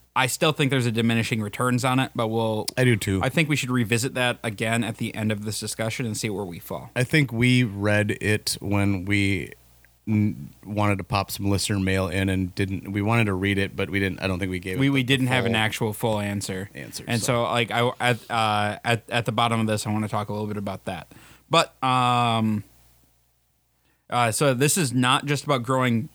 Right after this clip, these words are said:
Speaker 1: yeast mass. Growing yeast mass is super easy. Like, you can just keep growing yeast, it, but you need the healthiest yeast possible.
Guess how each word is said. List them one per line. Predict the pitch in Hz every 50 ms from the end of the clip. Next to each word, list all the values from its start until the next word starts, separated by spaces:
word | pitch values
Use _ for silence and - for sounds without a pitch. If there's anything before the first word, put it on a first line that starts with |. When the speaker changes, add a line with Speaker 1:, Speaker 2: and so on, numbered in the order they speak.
| _ -
Speaker 1:
yeast | 123 113 120 131 131 123 - - 120
mass. | 131 131 123 110 101 92 95 113 - -
Growing | - 120 139 151 156 143 143
yeast | 156 170 156 - -
mass | 170 170 170 160 - -
is | 135 -
super | - 151 139 107 - 110 107 104
easy. | 98 95 - - - - - _ _ _ _ _ _ _ _ _ _ _ _ _ _ _ -
Like, | - 110 110 104 101 95
you | 117 147 143
can | 196 175
just | 147 135 -
keep | - 175 147
growing | 110 117 131 135 123 117 110 104
yeast, | 104 101 101 101 101 - - -
it, | - 123 117 107 - - -
but | - 120 117 117 -
you | 110 127 131
need | 135 139 143 143 127 117 113
the | 127 123 117
healthiest | 110 - - 127 123 120 - - 113 107 101 - -
yeast | 98 90 - - -
possible. | - - - - - 87 90 - -